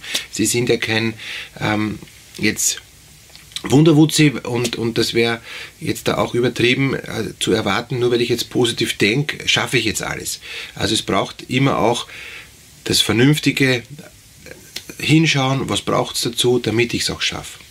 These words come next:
Und trotzdem, ich sag, das ist zwei Drittel und ein Drittel ist allerdings, ähm, wirklich, wie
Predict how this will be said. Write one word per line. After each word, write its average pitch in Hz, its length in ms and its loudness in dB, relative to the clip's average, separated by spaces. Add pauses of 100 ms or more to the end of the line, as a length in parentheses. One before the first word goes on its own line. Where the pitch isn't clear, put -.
(1400)
Und 127 140 0
trotzdem, 165 480 2 (720)
ich - 220 2
sag, 139 220 -2
das 131 160 -4
ist - 220 -2
zwei 117 220 2
Drittel 165 440 2 (200)
und 117 280 -2
ein 147 300 2
Drittel 151 360 4
ist - 280 0
allerdings, 123 600 0 (540)
ähm, 113 380 0 (560)
wirklich, 117 440 -2 (160)
wie 117 260 2